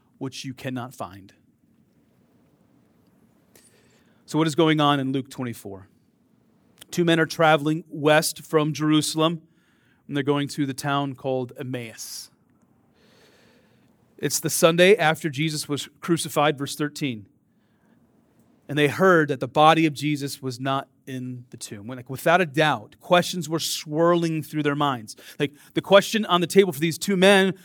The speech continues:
traveling to Emmaus from Jerusalem is, "What happened to the body of Jesus? And why? Why did someone take his body," right?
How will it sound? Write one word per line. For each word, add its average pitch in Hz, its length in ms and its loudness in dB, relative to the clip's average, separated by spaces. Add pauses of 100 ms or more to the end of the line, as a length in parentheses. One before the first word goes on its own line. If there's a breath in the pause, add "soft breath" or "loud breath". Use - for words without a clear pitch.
(120 soft breath)
traveling 185 460 8
to 170 120 2
Emmaus 175 320 4
from 180 180 -2
Jerusalem 170 600 2 (340 soft breath)
is, 160 160 0 (640 soft breath)
"What 165 140 4
happened 202 460 6
to 196 100 -2
the 170 60 -4
body 180 300 8
of 175 100 4
Jesus? 190 640 0 (1700)
And 147 120 -6
why? 165 400 6
Why 139 180 6
did 196 120 0
someone 208 260 2
take 277 280 4
his 226 140 2
body," 135 380 2
right? 196 240 6